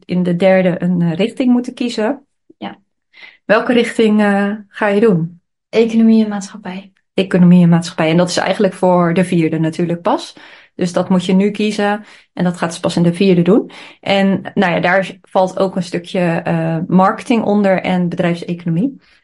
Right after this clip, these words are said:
Speaker 1: En dat, eh, dus ja, een goede opstap naar, eh, naar eventueel een eigen bedrijf. En
Speaker 2: Ja.
Speaker 1: ik vind het ook leuk om haar, eh, ja, daarbij natuurlijk te helpen.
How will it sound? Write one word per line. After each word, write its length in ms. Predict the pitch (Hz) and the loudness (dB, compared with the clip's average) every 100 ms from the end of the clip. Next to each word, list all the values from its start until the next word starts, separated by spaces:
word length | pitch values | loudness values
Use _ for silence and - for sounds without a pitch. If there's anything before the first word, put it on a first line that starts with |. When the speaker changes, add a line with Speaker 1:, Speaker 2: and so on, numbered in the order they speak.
| _ _ | _ _
Speaker 1:
En 180 | - 170 | -2 0
dat, 280 | 175 170 | 0 -2
eh, 300 | 175 160 156 160 | -2 -2 -2 -2
dus 160 | 170 175 | 0 0
ja, 200 | 226 - | 0 -2
een 180 | - - | -4 -6
goede 380 | - - 311 269 | -10 0 2 2
opstap 460 | - - 220 220 | -2 -2 -2 2
naar, 300 | 220 196 190 | 2 4 2
eh, 400 | 190 180 180 175 175 _ _ | 2 2 2 0 -2 _ _
naar 260 | 190 202 | 2 2
eventueel 360 | - 247 - 220 | 0 -2 0 0
een 80 | 220 | 0
eigen 280 | 208 202 | -2 -2
bedrijf. 500 | 175 175 170 156 370 - - - _ | -2 0 0 0 -2 -6 -20 -20 _
En 340 | - 196 190 196 | -4 -2 0 -2
Speaker 2:
Ja. 60 | |
Speaker 1:
ik 120 | 190 | -4
vind 200 | 190 208 | -2 -2
het 80 | 190 | 0
ook 80 | 190 | 0
leuk 280 | 190 185 180 | 0 0 -2
om 200 | 190 185 | -2 -2
haar, 360 | 180 170 175 175 | 0 -2 -2 -2
eh, 400 | 170 165 165 165 165 | -2 -4 -6 -8 -8
ja, 260 | - 190 - | -4 -4 -4
daarbij 380 | - 165 175 170 | -4 -4 0 0
natuurlijk 380 | 175 170 165 165 | -2 -2 -6 -4
te 80 | 175 | -2
helpen. 640 | 165 180 180 180 170 170 | 2 2 2 0 0 -4